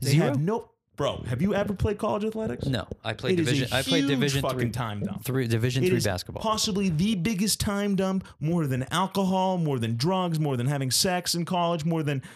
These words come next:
Speaker 1: fucking anything else. You gotta wake up at, like, fucking five o'clock in the morning in college, mind you, when you wanna, like, fucking get hammered and party and do all this crazy fucking drills and training and have two-a-days. It's such a time dump. And you have, like, stupid study halls where they don't actually encourage,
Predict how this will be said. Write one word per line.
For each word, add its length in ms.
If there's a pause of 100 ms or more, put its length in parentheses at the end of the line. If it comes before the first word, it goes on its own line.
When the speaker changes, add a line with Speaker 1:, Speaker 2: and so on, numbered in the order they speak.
(200)
Speaker 1:
fucking 260
anything 420
else. 240 (200)
You 100
gotta 120
wake 240
up 140
at, 80
like, 180 (240)
fucking 280
five 260
o'clock 340
in 100
the 60
morning 360
in 180
college, 560
mind 320
you, 120
when 120
you 80
wanna, 240
like, 240
fucking 300
get 140
hammered 400
and 120
party 320
and 100
do 160 (220)
all 220
this 140
crazy 400
fucking 380
drills 440
and 80
training 420
and 100
have 220
two-a-days. 640 (240)
It's 220
such 240
a 60
time 320
dump. 260 (120)
And 120
you 80
have, 120
like, 140
stupid 320
study 280
halls 280
where 100
they 60
don't 140
actually 460 (360)
encourage, 520